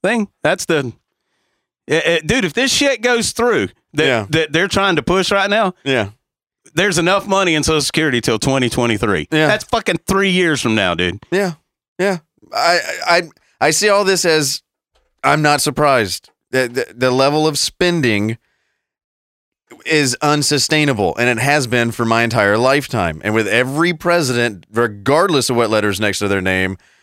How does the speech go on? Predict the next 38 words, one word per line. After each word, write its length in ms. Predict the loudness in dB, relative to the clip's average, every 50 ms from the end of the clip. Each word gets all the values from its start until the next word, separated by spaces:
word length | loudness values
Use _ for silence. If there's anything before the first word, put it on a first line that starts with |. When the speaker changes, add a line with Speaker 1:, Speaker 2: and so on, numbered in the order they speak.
| _ _ -2
Speaker 2:
has 380 | 0 0 0 0 -2 -6 -8 _ _ _ _ _ _ _ _ _
broken 680 | _ -20 -12 _ -6 -2 0 0 2 2 0 0 -2 -2 0
Speaker 1:
Oh, 200 | 0 0 2 2
Speaker 2:
the, 40 | 2
Speaker 1:
yeah, 100 | 2 2
Speaker 2:
uh, 180 | 2 0 0 0
the 120 | 0 -2
Speaker 1:
it 40 | -2 -2
keeps 100 | -2 -2
Speaker 2:
previous 280 | -2 0 0 0 0
Speaker 1:
going 200 | 0 0 0 0
up, 160 | 0 0 0
Speaker 2:
we 80 | 0 0
Speaker 1:
up, 100 | 0 0
Speaker 2:
can't 140 | 0 0 0
Speaker 1:
up. 60 | -2
Speaker 2:
afford 420 | -2 -2 0 0 0 0 -2 -2
this. 320 | -2 -2 -2 -2 -4 -10 -12 _ -4
Speaker 1:
Yeah. 180 | -2 -2 -2 -4 -8 _ _ _ -6
Speaker 2:
So 400 | -2 0 2 2 2 0 -2 -4 _ _ _ _ _ _ -10
th-, 120 | -10 -10 -10 _ _ _ _ _ -4
unless 480 | -2 0 0 2 2 0 0 0 -2
we 100 | -4 -4
just 280 | -4 -2 -4 -4 -4 -2
go 220 | -2 0 0 -2
completely 840 | -2 -4 -6 -6 -6 -6 -4 -2 0 0 0 0 0 0 0 2 0
upside 400 | 0 0 0 0 0 0 0 0
down, 260 | 0 0 0 0 0
and 100 | 0 0
that's 300 | 0 0 0 -4 -8 -10 _ _ _ _ _
everybody, 680 | 0 2 2 2 2 0 0 0 2 2 2 2 2 0
not 240 | 2 2 0 0 0
twenty 260 | -2 -2 -2 0 0 0
million 300 | 0 0 0 0 0 0
or 80 | -2
forty 280 | -2 -2 -2 0 0 0
million, 440 | -2 -2 -2 -2 -2 -2 -4 -6 -10 _ _ _ _ _ _ _ _ _ _ _ _ _ _ _ _ _ _ _
that's 300 | -2 0 0 0 -2 -6